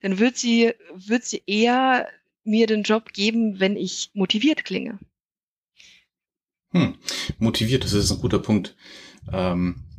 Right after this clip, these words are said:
Speaker 2: ich meine, ich sage jetzt mal, I T ist ja doch eher so ein, von, von der, von den Leuten her, zumindest wa-, was man so die Stereotypen, wenn man sie nimmt, ne, doch eher so manchmal so ein bisschen eigenbrötlerisch oft, ne?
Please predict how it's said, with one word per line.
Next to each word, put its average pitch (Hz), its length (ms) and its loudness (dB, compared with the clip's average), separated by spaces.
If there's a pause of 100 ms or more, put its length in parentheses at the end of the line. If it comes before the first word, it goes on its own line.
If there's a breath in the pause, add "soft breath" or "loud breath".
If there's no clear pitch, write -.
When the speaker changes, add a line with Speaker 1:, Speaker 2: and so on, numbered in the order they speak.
(280 loud breath)
Speaker 2:
ich - 60 -20
meine, 110 180 2
ich 101 60 4
sage 110 120 2
jetzt 110 80 -2
mal, 107 240 2
I 104 40 -4
T 156 360 -4
ist - 160 -2
ja 123 60 2
doch 117 200 -4
eher 110 200 -2
so 110 100 0
ein, 107 320 2 (560)
von, 92 120 -6
von 113 160 0
der, 107 100 4
von 110 140 0
den 101 160 0
Leuten 95 340 0
her, 113 360 2
zumindest 101 380 -4
wa-, 90 140 -2
was - 120 -6
man 95 80 0
so 87 100 -4
die 90 120 0
Stereotypen, - 560 -2
wenn 95 220 0
man 92 240 -2
sie 92 260 -6
nimmt, 107 280 2
ne, 104 180 2 (180 loud breath)
doch - 160 -6
eher 95 140 2
so 98 60 2
manchmal 107 200 2
so 95 80 0
ein 95 60 0
bisschen 95 220 2
eigenbrötlerisch 85 720 -2
oft, - 240 -10
ne? 104 200 -4